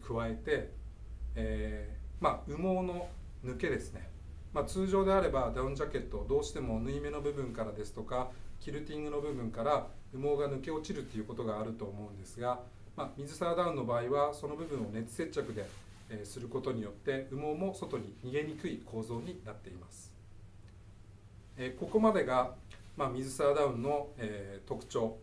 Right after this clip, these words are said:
のお話になります。まあ、こういった特殊な構造をすることによって、まあ、保温性も高めて、雨や雪などの水に弱いという、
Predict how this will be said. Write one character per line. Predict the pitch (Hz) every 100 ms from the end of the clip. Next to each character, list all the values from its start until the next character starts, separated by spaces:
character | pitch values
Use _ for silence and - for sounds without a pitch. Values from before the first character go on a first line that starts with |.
| -
の | 170 170
お | 117
話 | 120 113 127
に | 139 123
な | 107
り |
ま | 104 101
す。 | - - - -
ま | 165
あ、 |
こ | 143 185
う | 180
い |
っ |
た | - 175 160 160
特 | 165
殊 | - 170
な | 165
構 | 170 165
造 | 165 160
を |
す | -
る | 156
こ | 170
と | 160
に | 147
よ | 110
っ | 104
て、 | - 143 143 - -
ま | 151
あ、 |
保 | 143 143
温 | 143
性 | 139 143
も | 135
高 | 131 - 127
め | 113
て、 | - 127 127 - - - - -
雨 | 139 143 120
や | 110 113 -
雪 | 127 117 131 123 - -
な | 113
ど | 110
の | 127 135
水 | 131 127 165
に | 165
弱 | 165 151
い |
と | 131
い | 104
う、 | 98